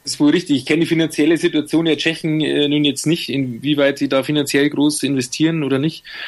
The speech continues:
Aber ich habe einen interessanten Artikel gelesen von einem Kollegen aus, aus U S A, der, ähm,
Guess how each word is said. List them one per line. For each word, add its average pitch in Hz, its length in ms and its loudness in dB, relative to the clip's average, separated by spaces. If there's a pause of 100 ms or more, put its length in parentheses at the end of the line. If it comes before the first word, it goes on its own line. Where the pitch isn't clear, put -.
(280)
Aber - 120 0
ich 139 100 2
habe 143 80 2
einen 160 100 2
interessanten 160 460 0
Artikel 160 340 -2
gelesen 135 400 -2
von 143 100 -6
einem 135 120 -6
Kollegen 143 440 0
aus, - 580 -6 (140)
aus - 220 -6
U 135 100 -2
S 127 140 -4
A, 147 420 2
der, 123 640 4
ähm, 117 400 -4